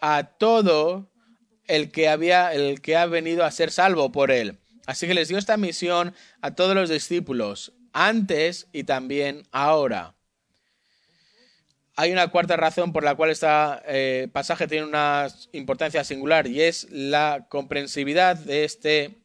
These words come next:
propia ordenanza. En este parra-, párrafo tan corto, Jesús utiliza la palabra todo en el texto, en griego, en cuatro ocasiones.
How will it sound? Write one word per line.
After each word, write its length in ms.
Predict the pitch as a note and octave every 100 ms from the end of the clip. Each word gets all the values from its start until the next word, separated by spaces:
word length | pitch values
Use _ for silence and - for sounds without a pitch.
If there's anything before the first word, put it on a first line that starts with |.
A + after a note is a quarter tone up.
| _
propia 400 | - C#3+ C#3 D3 C#3+
ordenanza. 760 | C#3 C3+ D#3+ D#3+ - A2+ F2 _ _ _
En 140 | C3+ D#3+
este 360 | F3 F3+ E3+
parra-, 480 | D#3+ D#3+ D#3 F3 E3+ -
párrafo 420 | F3 F3+ E3 C#3+
tan 340 | C#3+ C#3+ C#3+
corto, 600 | B2 F#3+ G#3+ G3 D#3 E3 - _ _
Jesús 340 | - C#3+ E3+ F#3+
utiliza 320 | F3 E3+ F3
la 100 | E3+
palabra 460 | E3 E3+ D#3+ C#3+
todo 440 | - G#3+ F#3 F#3 F3+
en 160 | D3
el 160 | C#3+ C#3+
texto, 640 | G#3 G#3+ - D#3+ E3 F3+ -
en 160 | C#3
griego, 520 | C#3 E3+ G3+ E3+ E3+ D#3+
en 120 | C#3
cuatro 260 | E3+ E3+
ocasiones. 580 | D#3+ D3+ E3 E3 A#2+ F#2+